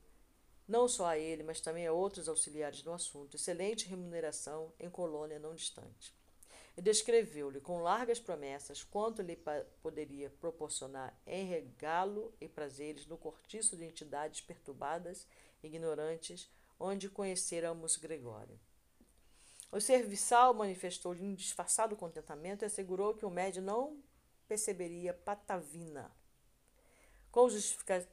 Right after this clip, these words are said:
justificada curiosidade, acompanhei o, o desenrolar dos acontecimentos. Eu também tô muito curiosa.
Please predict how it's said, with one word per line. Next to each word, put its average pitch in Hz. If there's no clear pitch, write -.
justificada 175
curiosidade, 170
acompanhei 190
o, 175
o 196
desenrolar 160
dos 160
acontecimentos. -
Eu -
também 160
tô 175
muito 185
curiosa. -